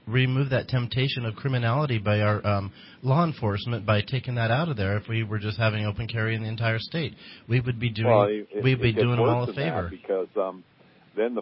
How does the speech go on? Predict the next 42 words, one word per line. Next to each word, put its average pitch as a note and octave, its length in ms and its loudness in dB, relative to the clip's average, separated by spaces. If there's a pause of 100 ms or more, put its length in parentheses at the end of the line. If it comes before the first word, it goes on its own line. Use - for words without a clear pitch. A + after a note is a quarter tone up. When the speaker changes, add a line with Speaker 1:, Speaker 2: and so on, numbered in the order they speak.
Speaker 2:
following A#2+ 600 0
sheriff F2+ 440 -2
was F#2+ 180 -6
ordered A2+ 420 -4
by F#2+ 140 -2
the F2+ 120 -10
court C#3 460 0
to - 60 -12
give, B2+ 280 -2 (380)
uh, F#2 200 -2 (120)
I F#2+ 120 -2
don't G2 40 -8
know, F2+ 240 -8
it's - 80 -20
around A2+ 300 -4
a F2+ 40 -6
hundred F#2+ 380 -8 (120)
C G2+ 200 -8
C F#2+ 100 -10
Ws G2+ 460 0
out F2+ 260 0
to F#2+ 60 -10
people G2+ 400 -6
who F#2 200 -4
had F#2 240 2
active F#2+ 480 -4 (100)
threats G2 320 -2
against F2 320 -14
their D#2+ 120 -6
life, G2 340 0 (380)
literally G2 540 0
fulfilling F#2+ 640 -4
the D#2+ 80 -8
just F2 300 0 (120)
cause, A#2 440 0
uh, D#2+ 260 -4 (500)
uh, E2 140 0
provision F#2 580 -4
of F2 180 -4
twenty-six F2+ 540 -6
one F2 160 -2
fifty. F2 500 0